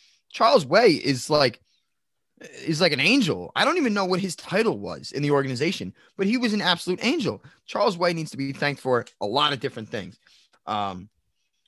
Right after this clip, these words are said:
so Coughlin, Ca-, Charles Way, who is instrumental in our organization and who sits in all our staff meetings.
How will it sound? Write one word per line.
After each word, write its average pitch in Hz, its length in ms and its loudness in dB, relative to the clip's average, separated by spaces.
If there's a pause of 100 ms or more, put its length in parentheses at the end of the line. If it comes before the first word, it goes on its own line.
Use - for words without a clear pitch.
(180)
so 120 220 -4
Coughlin, 147 400 -4
Ca-, 151 260 -2
Charles 180 380 0
Way, 165 180 2
who 147 100 -2
is 135 120 -4
instrumental 147 560 -2
in 127 100 -2
our 127 160 0
organization 123 720 -2
and 107 160 -6
who 113 140 -6
sits - 420 -6
in 127 120 -6
all 131 180 2
our 120 120 2
staff 123 280 -4
meetings. 107 340 -6